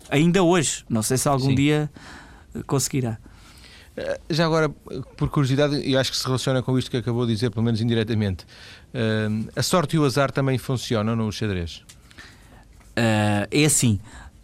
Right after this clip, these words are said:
Speaker 1: A única sorte ou azar que existe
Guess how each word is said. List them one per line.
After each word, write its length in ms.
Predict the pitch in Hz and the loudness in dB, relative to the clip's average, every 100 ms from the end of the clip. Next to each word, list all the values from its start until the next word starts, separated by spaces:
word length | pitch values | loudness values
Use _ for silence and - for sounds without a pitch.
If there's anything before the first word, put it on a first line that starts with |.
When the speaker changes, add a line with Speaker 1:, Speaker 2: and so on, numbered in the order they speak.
| - | -6
Speaker 1:
A 120 | 127 | 0
única 580 | 147 254 339 330 - 202 | 4 4 4 2 4 2
sorte 640 | - - 180 147 - - - | 2 2 4 4 0 -10 -12
ou 260 | - 147 160 | -2 2 4
azar 480 | 151 117 156 143 117 | 4 4 4 4 2
que 220 | - 139 | -2 0
existe 720 | 117 147 214 - - 220 - | 0 2 0 0 0 0 -2